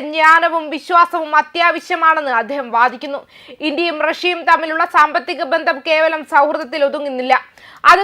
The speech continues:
കണക്കുകൾ കൊണ്ട് പാശ്ചാത്യ രാജ്യങ്ങളെ വിറപ്പിക്കുകയാണ്. കഴിഞ്ഞ രണ്ട് വർഷത്തിനിടെ ഇരു രാജ്യങ്ങളും തമ്മിലുള്ള വ്യാപാരം ആറ്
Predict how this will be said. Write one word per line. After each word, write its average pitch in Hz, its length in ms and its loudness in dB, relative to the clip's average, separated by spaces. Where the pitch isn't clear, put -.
കണക്കുകൾ 370 480 4
കൊണ്ട് 339 180 2
പാശ്ചാത്യ 349 540 2
രാജ്യങ്ങളെ 330 460 0
വിറപ്പിക്കുകയാണ്. 269 840 0
കഴിഞ്ഞ 320 240 4
രണ്ട് 320 200 0
വർഷത്തിനിടെ 339 580 0
ഇരു 339 100 -2
രാജ്യങ്ങളും 349 540 2
തമ്മിലുള്ള 330 320 0
വ്യാപാരം 330 480 4
ആറ് 339 160 4